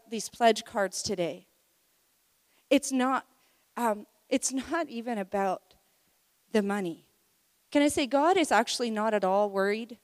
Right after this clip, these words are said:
about that? I know that may seem shocking to some, and I,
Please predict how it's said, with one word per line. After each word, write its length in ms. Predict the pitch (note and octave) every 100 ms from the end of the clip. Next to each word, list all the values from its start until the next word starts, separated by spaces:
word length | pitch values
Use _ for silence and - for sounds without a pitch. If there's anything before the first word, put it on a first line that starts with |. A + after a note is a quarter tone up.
| _ _
about 300 | - G#3 G#3
that? 460 | A3 G#3 A3 - - _ _ _ _
I 60 | G#3
know 140 | G#3+
that 160 | G#3+ -
may 160 | G#3+
seem 400 | G3 - G#3+ G3+
shocking 460 | F3 - G3+ - G3+
to 80 | G3+
some, 400 | - G3+ F#3+ G3+ _ - -
and 140 | A3+ A3
I, 160 | A3+